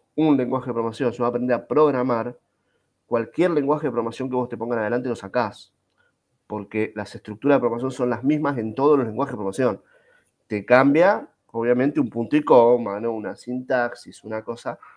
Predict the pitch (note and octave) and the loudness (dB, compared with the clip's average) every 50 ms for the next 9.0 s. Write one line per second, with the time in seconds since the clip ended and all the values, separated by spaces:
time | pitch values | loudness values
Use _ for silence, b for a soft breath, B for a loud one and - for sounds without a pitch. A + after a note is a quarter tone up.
0 | b b b b b b _ _ _ _ _ C#3+ C#3+ C#3+ D3 C#3+ - - E3 - | b b b b b b _ _ _ _ _ 6 8 8 8 4 2 -4 -8 -6
1 | - G#2+ - - F#3 F3 C3 D3 - _ _ _ _ _ _ _ _ - A2+ A2 | -8 -10 -6 -4 -4 -4 -4 -4 -8 _ _ _ _ _ _ _ _ -10 -8 -4
2 | A2 A2+ A2 - - B2+ C3 C3+ B2 - - D3+ C3 A2 - - B2+ C3 B2+ A#2+ | -2 -2 -2 4 6 6 8 8 6 4 6 6 6 6 4 -2 -4 -2 -2 -2
3 | A#2 - - B2 A#2+ B2+ C#3 C#3 C3+ B2 A#2+ A2+ A2+ - - B2 B2 A#2+ A#2+ A#2 | -2 -2 -2 -2 2 2 4 4 2 2 0 -4 -8 -6 -8 -8 -4 -4 -4 -4
4 | A#2+ - - F3 D#3 B2 A2 G2+ F#2 - - _ _ _ _ _ _ _ - G2+ | -4 0 4 4 4 4 4 -2 -8 -12 -14 _ _ _ _ _ _ _ -20 -16
5 | - - C3+ C3+ B2+ B2 A#2 G2+ - B2 B2 A2+ - A2+ A#2 G#2 - A2 A#2 C3+ | -10 -6 -4 -2 0 0 -2 -2 -2 -4 -4 -4 -4 -8 -6 -4 -2 0 2 2
6 | C#3 C#3+ - - A#2 G#2 - A2 A2+ A#2 - - F3+ D3+ B2 G#2+ G2 - B2 A#2+ | 0 0 -4 -10 -14 -10 -8 -8 -8 -8 -2 0 0 2 2 0 -4 -4 -4 -2
7 | A#2+ A#2+ B2+ B2+ B2+ B2 B2 A#2+ A#2 A#2+ B2 B2 A#2 A#2+ A#2+ A2+ A#2 A2 A#2 A#2+ | 0 0 0 0 0 0 0 0 -2 0 0 0 0 0 -2 -4 -2 0 2 2
8 | B2 A#2+ B2 A#2 - C3 C3 D3+ D#3 C3 A2+ A2+ C#3 D#3+ C#3+ - - G2+ - | 2 0 -2 -6 -2 0 0 2 2 0 -2 2 2 2 2 2 -2 -10 -18